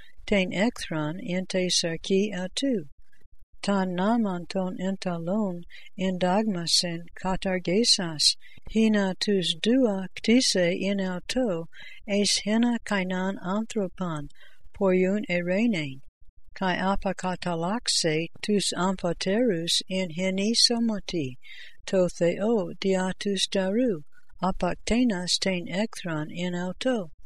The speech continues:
Kai elthon euangelisata erenein humin, tois macran, kai erenein tois ingus. Hate dia tu ecomen ten prosagogen,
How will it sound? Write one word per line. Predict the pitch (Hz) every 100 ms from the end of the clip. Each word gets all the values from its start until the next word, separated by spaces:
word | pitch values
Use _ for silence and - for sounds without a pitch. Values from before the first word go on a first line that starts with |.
| - - - - -
Kai | - 202 196
elthon | 180 180 - 226 240 196 180
euangelisata | 185 196 190 185 175 175 196 233 247 196 - 180 165
erenein | 160 165 175 214 226 175 160
humin, | 180 180 185 180 156 - - - -
tois | 202 175 -
macran, | 175 160 - 208 220 165 160 - - -
kai | - 190 185
erenein | 175 175 208 180 160 160 -
tois | 190 170 -
ingus. | 180 185 214 254 143 - - - - - -
Hate | - 196 202 202 180
dia | 208 220 185 185
tu | - 285 254 185
ecomen | 156 196 - 254 220 220 202
ten | 202 202 202 190
prosagogen, | - 180 180 202 190 180 175 170 202 226 156